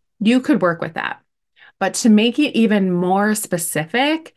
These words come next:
maybe get down to something like, "I don't want to have a cigarette after I eat meals," okay?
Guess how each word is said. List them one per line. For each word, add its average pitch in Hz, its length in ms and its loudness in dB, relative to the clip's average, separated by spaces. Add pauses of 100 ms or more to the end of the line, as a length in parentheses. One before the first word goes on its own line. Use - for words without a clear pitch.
(360)
maybe 214 360 2
get 185 240 -4
down 185 240 -2
to 180 80 -2
something 180 460 -2
like, 160 460 0 (760)
"I 190 400 0
don't 190 260 -2
want 170 280 -2 (120)
to 180 180 -4
have 170 220 -4
a 165 60 -4
cigarette 151 720 -4 (200)
after 156 440 -2
I 156 120 -2
eat 143 260 -6
meals," - 520 -6
okay? - 280 -2